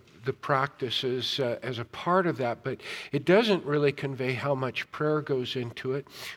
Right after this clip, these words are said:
We have people from the congregation that are part of that, as well as leadership from within the church. And they invest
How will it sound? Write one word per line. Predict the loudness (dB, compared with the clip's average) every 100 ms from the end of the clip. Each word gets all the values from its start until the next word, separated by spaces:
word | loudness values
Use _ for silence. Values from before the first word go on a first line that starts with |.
| 2
We | 2
have | 2
people | -4 -6 -4
from | -6 0 0 2
the |
congregation | 0 0 0 0 -2 -2 -2 -2 -4
that | -2 -2
are |
part | -6 -6 -4 -4
of | -4
that, | -2 -2 -4 -10 -14 -14 -4
as | -4 -2
well | -2 0 0
as | -2 -4 -8 -18 -20 -4
leadership | 0 2 2 0 -2 -2 -4
from | -10 -8 -6
within | -6 -4 -4
the | -4
church. | -4 -2 0 0 -4 -8 -14 _ _ _ _ _ _ _ _ -4
And | 2 2 2 -6 -12 -14 -16 -12 0
they | 2 2 -2
invest | -2 -2 0 2 4 2 -4